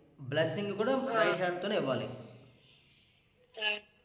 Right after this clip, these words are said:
Speaker 1: ఓకే, ఇప్పుడు ఆర్గాన్స్ వచ్చేటప్పటికి
Speaker 2: మీరు
Speaker 1: ఆర్-,
Speaker 2: ఎలా చూపిస్తారు?
Speaker 1: అమ్మా,
Speaker 2: మీరు ఎలా చేస్తారు చూపించండి.
Speaker 1: ఇప్పుడు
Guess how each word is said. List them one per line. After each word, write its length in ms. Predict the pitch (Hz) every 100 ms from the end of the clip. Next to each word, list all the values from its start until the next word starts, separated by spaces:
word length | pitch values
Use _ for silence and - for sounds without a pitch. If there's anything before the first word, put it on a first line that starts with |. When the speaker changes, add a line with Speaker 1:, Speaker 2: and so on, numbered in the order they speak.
| _ _ _ 147
Speaker 1:
ఓకే, 200 | 143 135
ఇప్పుడు 400 | - - 156 170
ఆర్గాన్స్ 540 | 151 180 196 240 214
వచ్చేటప్పటికి 580 | 214 220 208 208 202 269
Speaker 2:
మీరు 440 | 262 269 262 247
Speaker 1:
ఆర్-, 100 | 247
Speaker 2:
ఎలా 160 | 262 262
చూపిస్తారు? 500 | 269 262 - 254 240 - - - - - - - _ _
Speaker 1:
అమ్మా, 160 | 143 185 202 - - - _ _ _ _ _ _ _ _ _ -
Speaker 2:
మీరు 120 | 269
ఎలా 240 | 277 277 320
చేస్తారు 480 | 311 285 - 285
చూపించండి. 760 | 269 269 262 262 - 247 254 262 - _ _ _ _ _ _ _ _
Speaker 1:
ఇప్పుడు 380 | 165 226 233 -